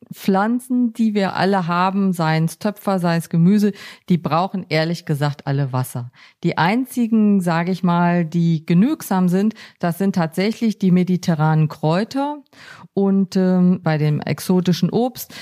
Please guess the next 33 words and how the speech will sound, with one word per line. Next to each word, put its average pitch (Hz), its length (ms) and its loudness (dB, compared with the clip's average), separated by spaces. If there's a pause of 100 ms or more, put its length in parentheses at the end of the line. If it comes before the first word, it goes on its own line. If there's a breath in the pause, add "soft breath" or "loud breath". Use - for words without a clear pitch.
(240 loud breath)
da, 175 440 0
ähm, - 300 -8 (160)
kann 196 180 0
man 190 200 0
vielleicht 180 580 0 (300)
ein 185 180 2
oder 190 240 0
zwei 180 340 -2
Sorten 175 500 0
nennen 170 260 2
oder 143 260 -2
Arten 165 360 -2
besser 170 260 -2
gesagt, 160 440 -2 (320 loud breath)
die, 165 200 4
ähm, 156 440 2
recht 156 400 -4
genügsam 160 540 2
sind. 151 400 2 (220 loud breath)
Das 147 200 -2
sind 151 220 2
zum 151 140 2
Beispiel 151 480 0
Guaven 151 800 2 (540 loud breath)
oder 139 280 0
auch 127 100 -4
Feigen. 127 500 -4
Aber 151 320 -2
im 170 120 2
Prinzip - 720 -2
brauchen 165 480 0
die 156 120 0
Pflanzen 151 580 0